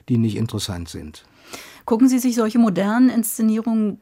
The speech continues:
Speaker 2: gar nicht erst an oder gehen Sie schon hin,
Speaker 1: Ich
Speaker 2: um
Speaker 1: wehre mich gegen den Begriff modern. Äh, man muss nicht jede Scheiße mit modern bezeichnen, sondern, äh, ich würde sagen, eine gute Inszenierung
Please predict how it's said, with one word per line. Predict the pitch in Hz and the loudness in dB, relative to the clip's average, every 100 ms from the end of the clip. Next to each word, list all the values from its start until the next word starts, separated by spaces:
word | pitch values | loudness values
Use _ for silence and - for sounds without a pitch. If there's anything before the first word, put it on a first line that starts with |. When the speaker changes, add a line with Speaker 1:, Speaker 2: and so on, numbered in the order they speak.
| - | -6
Speaker 2:
gar | 170 202 | -2 -2
nicht | 226 - | -2 -4
erst | 202 196 - | -6 -6 -6
an | 170 254 | 0 0
oder | 277 | 0
gehen | 214 226 220 | 0 -2 -2
Sie | |
schon | 208 - 226 196 | -4 -2 -2 0
hin, | 226 233 | 2 2
Speaker 1:
Ich | 127 | 2
Speaker 2:
um | 208 214 | 2 4
Speaker 1:
wehre | 165 160 | 4 4
mich | 160 131 | 2 2
gegen | 151 151 147 | 2 2 4
den | 135 131 | 4 4
Begriff | 123 131 135 - | 2 2 0 0
modern. | 120 110 110 101 87 87 85 _ - - - - | 0 0 -2 -2 -6 -8 -12 _ -20 -20 -12 0
Äh, | 135 127 120 131 139 | 4 4 2 -4 -8
man | 131 135 143 | -4 0 0
muss | 156 160 | 0 0
nicht | 120 | 2
jede | 143 143 | 2 2
Scheiße | 135 127 123 131 123 | 0 0 0 2 0
mit | 120 | 0
modern | 123 120 113 107 107 | 0 0 0 -2 -2
bezeichnen, | 95 - 87 85 98 101 127 - - - | -4 -6 -6 -6 -6 -6 -6 -10 -20 -8
sondern, | - 135 135 135 127 | 0 2 4 2 0
äh, | 147 127 123 | 0 0 0
ich | 127 123 | -4 -6
würde | 151 143 | -2 0
sagen, | 131 131 139 131 | 0 0 0 0
eine | 131 110 | 0 0
gute | 147 165 | -2 -4
Inszenierung | 156 147 - 135 135 131 | -4 -4 -2 0 0 0